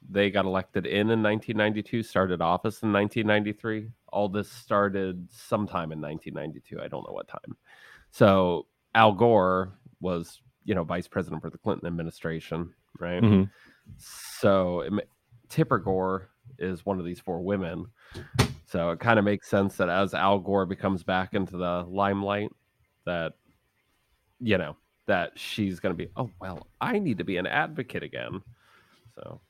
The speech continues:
Speaker 1: that's, that's who Tipper Gore reminds me of. So, um, but anyhow, uh, so we established that video games started becoming more violent and that there was a reason behind it. But you gotta think about what, what hap-, was, sorry,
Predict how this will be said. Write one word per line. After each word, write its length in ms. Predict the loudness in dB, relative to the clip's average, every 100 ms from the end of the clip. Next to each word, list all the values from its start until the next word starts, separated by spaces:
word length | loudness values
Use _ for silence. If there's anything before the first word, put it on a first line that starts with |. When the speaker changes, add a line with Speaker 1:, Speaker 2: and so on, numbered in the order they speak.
| _
Speaker 1:
that's, 240 | -10 -10 -16 _
that's 160 | -8 -6
who 120 | -12
Tipper 320 | -12 -16 -16
Gore 240 | -12 -10 -12
reminds 300 | -12 -14 -14
me 60 | -14
of. 120 | -14 -16 _ _ _ -20
So, 80 | _ _ _ _ _ _ _ _ -12 -8
um, 280 | -8 -10 -18 _ _ _ _ -2
but 140 | 0
anyhow, 320 | -2 -4 -8 -16 _ -20 -20 _ _ _ _ _ _ 4
uh, 400 | 6 6 2 -4 -12 -16 -18 -18 -18 -18
so 720 | -20 -6 2 6 6 4 0 -6 -6
we 140 | -2
established 460 | 0 2 2 2 2
that 200 | 2 2
video 300 | -2 0 0
games 260 | 0 -2 -2
started 200 | -4 -4
becoming 260 | -4 -4 -2
more 200 | -4 -2
violent 380 | -2 -2 -4
and 60 | -8
that 80 | -8
there 120 | -6
was 100 | -6
a 60 | -6
reason 300 | -6 -6 -10
behind 260 | -10 -12
it. 80 | -10
But 80 | -4
you 60 |
gotta 160 | -4 -2
think 120 | 0
about 180 | 2 4
what, 140 | 2 0 _
what 200 | -2 2
hap-, 280 | 4 4 2
was, 400 | -2 -2 -4 -18 _ _ _
sorry, 220 | -10 -10